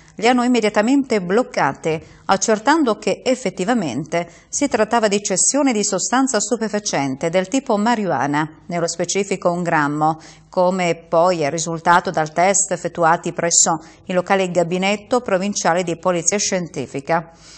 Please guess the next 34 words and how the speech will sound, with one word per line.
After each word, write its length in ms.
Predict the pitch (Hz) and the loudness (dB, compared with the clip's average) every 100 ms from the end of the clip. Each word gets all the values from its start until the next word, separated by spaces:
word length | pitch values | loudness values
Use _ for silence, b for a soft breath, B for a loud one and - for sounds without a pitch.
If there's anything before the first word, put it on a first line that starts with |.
| B B | B B
Lo 80 | 214 | -4
spacciatore, 680 | - 220 226 247 262 240 | 0 0 0 2 4 4
alla 240 | - 196 196 | 2 0 0
vista 360 | 196 226 - | 0 -2 -2
della 200 | 202 180 | 0 0
pattuglia, 600 | 180 185 - 240 262 165 | 0 -2 -2 -2 0 0
ha 40 | 151 | -2
tentato 400 | 170 165 190 196 | -4 -2 -2 -2
di 100 | 175 | -2
nascondere 800 | 170 - - 185 208 226 170 160 | 0 0 0 -2 -2 -2 -2 -2
nell'autovettura 840 | 165 170 165 185 170 165 214 196 | -2 -2 -2 -2 -4 -4 -2 0
altra 240 | 160 156 160 | 0 -2 -4
sostanza 840 | - 160 - 160 143 147 156 165 | -4 -2 0 0 0 -2 -2 -2
occultata 760 | 156 - 170 165 - 190 214 208 | -2 -4 -6 -2 0 2 0 -2
in 80 | 190 | -4
un 100 | 180 | -2
calzino, 800 | 190 190 - - 131 139 147 151 B B - | -2 0 -2 -2 -2 -2 -2 -4 B B -4
ma 120 | 190 | 0
il 140 | 196 | 0
gesto 460 | 190 240 277 - 214 | 2 2 0 -2 -2
è 60 | |
stato 340 | 196 - 208 208 | 0 0 -2 -2
notato 580 | 190 190 190 151 147 165 | -4 -2 0 0 -2 -4
dai 140 | 156 | -4
poliziotti, 880 | 156 160 156 - 170 143 - - 165 B B | -2 -4 -4 -2 -2 -2 -4 -6 -6 B B
che 80 | - | -2
hanno 140 | 220 | 0
recuperato 580 | 214 214 220 214 190 196 | 0 -2 0 2 2 4
altri 320 | 196 196 202 | 2 2 -4
quindici 680 | 196 269 302 277 240 - 233 | -2 0 2 2 0 -2 -2
grammi 400 | 180 208 262 254 | 0 2 2 2
di 120 | 208 | 0
sostanza 720 | 214 185 175 - 240 277 - | -2 -4 -4 0 2 2 0
stupefacente. 1400 | 220 - 285 277 233 214 202 - 127 139 139 139 131 - | -2 -2 -2 0 0 0 0 0 0 -4 -2 -2 -2 -8